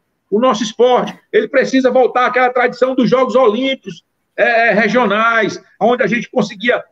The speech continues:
aumentar a nossa economia, porque nós íamos hospedar pessoas, as pessoas precisavam de transporte, as pessoas precisavam comer, ou seja, era uma cadeia de pessoas que eram beneficiadas até financeiramente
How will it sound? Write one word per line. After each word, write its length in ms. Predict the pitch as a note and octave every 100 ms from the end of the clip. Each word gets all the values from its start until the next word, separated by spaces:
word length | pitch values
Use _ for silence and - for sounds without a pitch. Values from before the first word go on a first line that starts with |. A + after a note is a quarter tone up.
| _
aumentar 640 | A3 B3+ B3 G#3+ - C4
a 60 | B3+
nossa 240 | B3+ G#3+
economia, 540 | A#3+ B3 A#3+ G3+ A#3 B3
porque 160 | -
nós 180 | A#3 G#3+
íamos 260 | A#3+ A3+ G3+
hospedar 480 | G#3 G#3 G3 C4 C4+
pessoas, 560 | A#3 - G#3+ A#3+ G#3 - _
as 140 | - D#3+
pessoas 360 | A3+ A3 B3
precisavam 500 | G#3 A#3+ - A3+ A3
de 100 | A3
transporte, 680 | B3 B3+ - G#3 A#3 A3 F#3 - -
as 140 | E3
pessoas 420 | B3 A#3 - A#3+
precisavam 460 | A#3+ A3+ - G#3+ A3
comer, 540 | B3 A3 A3+ A#3 - -
ou 100 | A3
seja, 280 | G#3+ B3+ G#3
era 80 | A#3+
uma 100 | A#3
cadeia 520 | B3+ A3 E3+ B3+ B3+
de 100 | B3+
pessoas 380 | C4 A#3 A#3+ A#3+
que 80 | A#3+
eram 140 | A3+
beneficiadas 720 | A3+ A#3 A#3 A3+ G#3+ A3 A3+ A3
até 240 | G#3+ C4+
financeiramente 800 | C4 C4+ A#3+ B3 G#3 G#3+ C4 C4